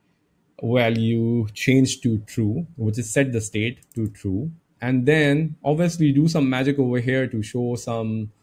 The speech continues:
uh, sort of a div which says, which has a statement written as, as success. Now, earlier I have shown you that, uh, we have a callback function over here that we can write.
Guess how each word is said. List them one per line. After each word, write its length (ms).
uh, 260
sort 220
of 120
a 40
div 440
which 140
says, 640
which 180
has 320
a 160
statement 560
written 340
as, 220
as 180
success. 560
Now, 520
earlier 460
I 140
have 180
shown 260
you 200
that, 180
uh, 380
we 220
have 220
a 60
callback 580
function 420
over 180
here 220
that 180
we 100
can 200
write. 320